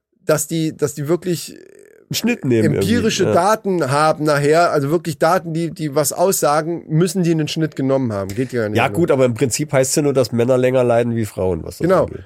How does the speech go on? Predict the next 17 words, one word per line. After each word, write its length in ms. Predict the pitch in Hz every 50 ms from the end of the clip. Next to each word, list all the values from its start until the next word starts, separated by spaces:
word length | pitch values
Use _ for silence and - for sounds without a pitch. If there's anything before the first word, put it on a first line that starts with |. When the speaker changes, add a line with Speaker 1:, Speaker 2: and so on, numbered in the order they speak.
| _ _ _
Speaker 1:
Und 220 | - 143 139 -
da, 140 | 175 151 131
da 180 | 127 156 156 165
drauf 220 | 156 160 165 147
will 100 | 160 156
ich 80 | 127 147
Speaker 2:
Ja. 60 | 156
Speaker 1:
hinaus. 320 | 160 139 127 113 104 -
Äh, 20 | - - 76 76 104 107 90 - 107
unabhängig 500 | 185 170 175 180 156 151 151 160 156 135
von 180 | - 147 143 127
finanziellem 680 | - 151 143 143 131 - 143 143 147 156 156 151 147
oder 220 | 143 139 131 131 127
sonst 180 | 123 147 143
was. 160 | 139 147 139 135 - - - _ _ _ - _ _ 107 123 127 113 120
Was 220 | 139 156 156 -
ich 320 | 196 180 - - - -